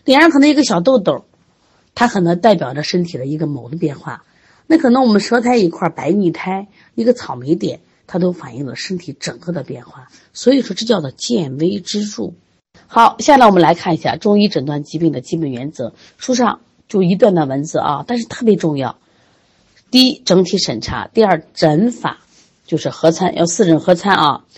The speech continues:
第三个，病症结合，这是非常重要的。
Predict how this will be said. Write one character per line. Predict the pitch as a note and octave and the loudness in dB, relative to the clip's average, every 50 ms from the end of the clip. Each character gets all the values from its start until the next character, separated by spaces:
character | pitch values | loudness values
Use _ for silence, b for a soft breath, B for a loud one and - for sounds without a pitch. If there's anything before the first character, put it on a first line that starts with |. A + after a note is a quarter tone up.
| b b b b b | b b b b b
第 | - C4+ C4 | 0 2 2
三 | A#3+ - C4+ B3 B3+ B3 | 4 6 6 6 6 4
个， | G3+ F3 - - - _ | 2 0 0 -2 -6 _
病 | - B3 A#3+ A3+ G#3+ G3 F3+ E3 D3 C#3+ C#3+ C#3+ C#3+ - | 4 6 6 8 6 6 4 4 2 2 -2 -6 -8 -2
症 | - A#3 G#3+ G3+ F3+ E3 D3+ C#3 B2+ B2+ C#3+ C#3+ - | 2 4 6 6 6 6 4 0 -2 -6 -8 -10 -12
结 | - - - D3+ D3 D3 D#3 E3 F3 | -12 -8 -6 -4 -2 0 0 0 0
合， | E3+ - - - - A#2+ B2 C3+ C#3+ D#3 E3 E3+ - b b b b b b b b _ | -2 -6 -12 -12 -8 -6 -4 0 2 4 4 2 2 b b b b b b b b _
这 | - F#3 | -10 -8
是 | D3+ D3 | -8 -4
非 | - F#3+ F#3 | 0 0 0
常 | F3 D#3 D#3 D#3 | 0 0 -4 -2
重 | E3 D#3 D3+ | -2 0 0
要 | D3+ C#3 C3 A#2+ | 0 -2 -4 -6
的。 | C3 C3 - | -8 -10 -14